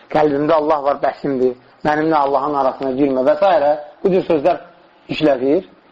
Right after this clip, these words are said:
Sanki mömin kimi, müsəlman kimi özünü göstərmək istəyir. Allah Subhanahu taala məhz onlar barəsində görün nə deyir. "Və mə yu'minu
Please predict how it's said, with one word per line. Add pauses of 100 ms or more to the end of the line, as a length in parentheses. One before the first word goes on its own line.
(220)
Sanki
mömin
kimi, (140)
müsəlman
kimi
özünü
göstərmək
istəyir. (600)
Allah
Subhanahu
taala
məhz
onlar
barəsində
görün
nə
deyir. (840)
"Və
mə
yu'minu